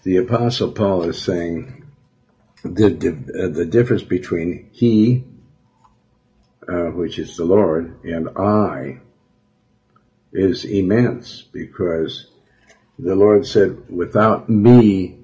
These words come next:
you can do nothing." Without me, you can do nothing. You say, "Well, I do stuff every day." Yeah, but it's nothing when it comes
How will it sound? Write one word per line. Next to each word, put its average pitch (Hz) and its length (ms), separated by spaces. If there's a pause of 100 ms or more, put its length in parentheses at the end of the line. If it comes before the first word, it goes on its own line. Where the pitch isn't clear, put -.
(140)
you 90 340
can 87 240
do 85 200
nothing." 92 880 (960)
Without 92 560
me, 104 320
you 92 260
can 80 240
do 80 400
nothing. 92 640 (720)
You 95 100
say, - 140
"Well, - 180
I 147 180
do 170 160
stuff 101 360
every 87 200
day." 92 320
Yeah, 101 240
but 90 160
it's 85 320
nothing 101 640
when 82 140
it 82 200
comes 87 580